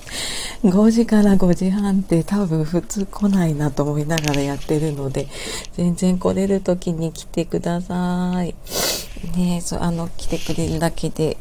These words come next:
嬉しいです。全然あの、私一人でも独り言喋ろうかなと思ってるので、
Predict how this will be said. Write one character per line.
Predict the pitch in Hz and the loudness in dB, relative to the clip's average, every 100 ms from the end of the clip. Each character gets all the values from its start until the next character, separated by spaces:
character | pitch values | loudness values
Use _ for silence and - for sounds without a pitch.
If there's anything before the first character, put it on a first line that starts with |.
| - | -6
嬉 | 165 160 | -4 0
し | - 170 170 | 0 0 0
い | |
で | 165 156 165 | 2 2 0
す。 | 170 - - | -2 -4 -2
全 | - 170 | -2 -2
然 | 175 175 | 2 2
あ | |
の、 | 170 165 | 2 2
私 | 160 170 - 165 | 0 0 0 -2
一 | - 190 | 0 2
人 | 170 | 2
で | 151 | 0
も | 139 131 - - - | -2 -2 -4 -8 -4
独 | 139 | -2
り | 151 | 0
言 | 156 | 0
喋 | 151 160 160 165 165 | -2 -4 -4 -2 0
ろ | 175 | 0
う | 170 | 0
か | 151 | -2
な | 151 151 156 | 0 -2 -2
と | 143 | -2
思 | 139 143 | -2 -6
っ | |
て | - 139 | -6 -4
る | 135 | -4
の | 131 131 | -4 -4
で、 | 139 | -4